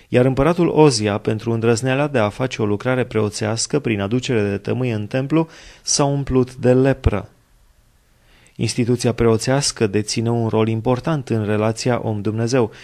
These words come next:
și, cu toate că ei au fost consacrați lucrării prin ungerea cu ulei sfințit, în ființa lor tot oameni supuși greșelilor au rămas.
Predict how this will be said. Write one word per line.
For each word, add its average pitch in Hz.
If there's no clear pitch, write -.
și, -
cu 135
toate 190
că 165
ei 151
au 139
fost 131
consacrați 117
lucrării 113
prin 117
ungerea 120
cu 110
ulei 117
sfințit, 123
în 135
ființa 196
lor 165
tot 160
oameni 143
supuși 127
greșelilor 110
au 110
rămas. 110